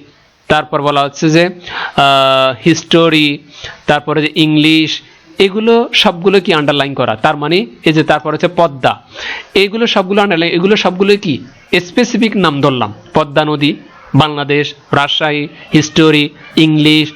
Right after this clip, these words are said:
আলমগীর, এগুলো আলাদা আলাদা নাম ধরলাম। তার মানে এগুলো সবগুলোই যেহেতু স্পেসিফিকভাবে সুনির্দিষ্টভাবে একটা নাম উল্লেখ করলাম, এটাই হচ্ছে কি প্রপার নাউন। আশা করি ক্লিয়ার, ঠিক আছে? এই আমি যা বলেছি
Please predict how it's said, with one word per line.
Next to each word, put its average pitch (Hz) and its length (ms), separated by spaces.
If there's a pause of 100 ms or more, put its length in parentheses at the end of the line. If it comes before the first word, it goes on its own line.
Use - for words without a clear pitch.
(280)
আলমগীর, 151 640
এগুলো 208 220
আলাদা 185 240
আলাদা 151 200
নাম 127 200
ধরলাম। 110 260
তার 156 120
মানে 165 220
এগুলো 170 240
সবগুলোই 185 560 (800)
যেহেতু 214 520
স্পেসিফিকভাবে 180 800
সুনির্দিষ্টভাবে 220 840
একটা 180 180
নাম 165 220
উল্লেখ 147 240
করলাম, 156 360 (220)
এটাই 220 440
হচ্ছে 170 220
কি 123 200 (240)
প্রপার 139 280
নাউন। 110 180
আশা 135 200
করি 165 140
ক্লিয়ার, 156 380 (600)
ঠিক 208 120
আছে? 170 260 (260)
এই 240 400
আমি 202 240
যা 202 200
বলেছি 220 500